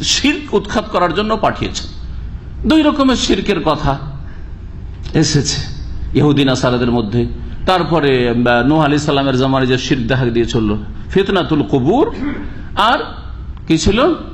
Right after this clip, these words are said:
কবরের ফিতনা, কবরের শিরক, আর ছিল প্রতিমা পুতুলের শিরক।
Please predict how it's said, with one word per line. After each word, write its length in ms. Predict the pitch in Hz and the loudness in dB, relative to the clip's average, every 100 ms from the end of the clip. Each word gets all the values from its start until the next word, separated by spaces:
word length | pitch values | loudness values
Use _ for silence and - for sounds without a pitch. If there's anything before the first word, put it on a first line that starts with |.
| - - - - - - - - - - - - - - - - - | -12 -12 -12 -12 -10 -12 -12 -10 -8 -8 -8 -10 -10 -8 -8 -4 0
কবরের 360 | 131 143 147 | 2 4 4
ফিতনা, 460 | 151 165 180 190 196 | 4 4 4 2 2
কবরের 320 | 156 143 185 | 2 2 2
শিরক, 320 | 202 - 262 302 - - - - - 117 | 0 0 0 -2 -6 -12 -14 -12 -4 0
আর 120 | 123 120 | 0 -2
ছিল 300 | - 131 127 | 0 2 2
প্রতিমা 500 | 131 139 156 139 123 | 2 0 2 2 2
পুতুলের 440 | - 120 117 98 | 0 0 2 0
শিরক। 600 | - - - - - - | 0 0 0 -2 -4 -8